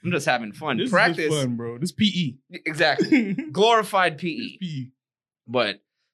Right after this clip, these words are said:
Speaker 1: practice? You talking about practice? Like, nigga, I'm a grown-ass man, dog. <laughs> I'm a grown-ass
Speaker 2: What
Speaker 1: man,
Speaker 2: were we
Speaker 1: dog.
Speaker 2: talking about before this? Before the show started?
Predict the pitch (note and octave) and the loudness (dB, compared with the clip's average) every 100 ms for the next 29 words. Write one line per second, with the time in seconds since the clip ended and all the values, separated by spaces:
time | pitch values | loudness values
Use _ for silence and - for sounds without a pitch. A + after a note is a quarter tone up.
0 | _ - F3+ A4+ - G#2+ G#2+ - E3+ E3+ | _ 0 2 2 -2 -10 -12 -14 -10 -10
1 | C#3+ - G#4+ A#4 A#4+ - - _ _ - | -6 -4 -4 -4 -8 -10 -16 _ _ -16
2 | - E4 F#4+ F#4 F#4 _ - - _ _ | -16 -14 -18 -18 -20 _ -12 -12 _ _
3 | - G#2 G2+ G#2+ A2+ A#2+ - D2+ D2+ D2 | -10 -8 -8 -8 -8 -10 -14 -20 -20 -20
4 | E2 E2 - - - _ - - G#4 B3+ | -18 -16 -12 -12 -14 _ -20 -20 -14 -8
5 | D3 F2+ A2+ B2+ - F#2+ G2+ - - C#4+ | -8 -10 -16 -14 -10 -10 -6 -2 2 2
6 | B3+ A#3 G#3 F3+ D#3 D#3 D#3 C3+ A#2 - | 2 0 -2 -2 -4 -6 -4 -4 -4 -10
7 | _ _ _ _ _ _ C#3 D3 C3+ B2+ | _ _ _ _ _ _ -8 -4 -4 -4
8 | C3 - A2 G#2 | -8 -8 -8 -8